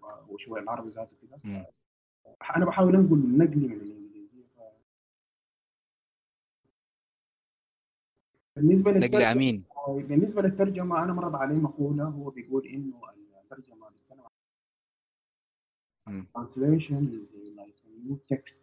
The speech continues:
Speaker 1: هي نص جديد. أنت ال-،
Speaker 2: أيوه.
Speaker 1: المسلم نفسه بيز-، ممكن يسقط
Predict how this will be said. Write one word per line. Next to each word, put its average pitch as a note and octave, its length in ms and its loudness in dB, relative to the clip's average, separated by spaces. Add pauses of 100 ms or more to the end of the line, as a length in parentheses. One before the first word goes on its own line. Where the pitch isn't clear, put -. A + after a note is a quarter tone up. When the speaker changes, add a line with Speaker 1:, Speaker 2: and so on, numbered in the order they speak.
(480)
Speaker 1:
هي A#2+ 120 -16
نص C#3 280 -4
جديد. A#2 300 -6 (1500)
أنت C3+ 100 -8
ال-، A2 200 -6 (300)
Speaker 2:
أيوه. G2+ 180 -2
Speaker 1:
المسلم C#3 240 6
نفسه C#3+ 280 -2
بيز-، C3+ 440 -4
ممكن D3+ 380 2
يسقط C#3+ 340 -2